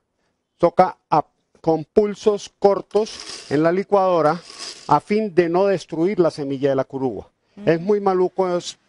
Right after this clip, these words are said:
Speaker 1: encontrar esa arenilla de semilla en nuestra preparación. Igual técnica va para el maracuyá.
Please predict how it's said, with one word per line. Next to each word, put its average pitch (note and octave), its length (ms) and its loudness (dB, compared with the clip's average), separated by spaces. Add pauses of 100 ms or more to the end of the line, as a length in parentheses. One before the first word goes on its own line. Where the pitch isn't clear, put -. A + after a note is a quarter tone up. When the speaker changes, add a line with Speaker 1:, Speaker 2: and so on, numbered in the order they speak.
Speaker 1:
encontrar D3+ 920 0 (300)
esa E3 320 2
arenilla D#3+ 720 -2
de C#3 220 2
semilla D#3+ 560 -2 (140)
en C#3 100 0
nuestra C3 260 0
preparación. A#2+ 640 -2 (200)
Igual G3+ 500 2 (320)
técnica F#3+ 500 2
va D3+ 220 2
para D#3+ 360 0 (220)
el D#3 280 2
maracuyá. C3 560 -2